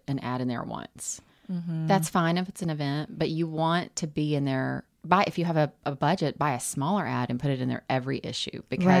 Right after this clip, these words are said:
Speaker 2: Right.
Speaker 1: it keeps going to their home, keeps going to their home. And when they need that haircut, they'll remember your ad.
Speaker 2: Right.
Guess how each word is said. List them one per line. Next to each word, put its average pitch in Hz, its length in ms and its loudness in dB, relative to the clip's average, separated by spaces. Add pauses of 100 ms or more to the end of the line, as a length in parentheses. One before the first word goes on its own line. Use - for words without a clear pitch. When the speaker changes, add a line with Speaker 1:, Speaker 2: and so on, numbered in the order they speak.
Speaker 2:
Right. 170 140 4
Speaker 1:
it 160 100 -4
keeps 190 200 -2
going 170 140 2
to 165 60 2
their 165 100 2
home, 160 220 0
keeps - 220 -6
going 143 120 0
to 139 60 -2
their 139 100 -6
home. 135 140 0
And 135 100 2
when 139 120 4
they 139 80 4
need 139 180 2
that 139 140 6
haircut, 143 520 0 (160)
they'll 135 220 4
remember 123 360 0
your 69 220 -6
ad. - 320 -4
Speaker 2:
Right. 165 540 2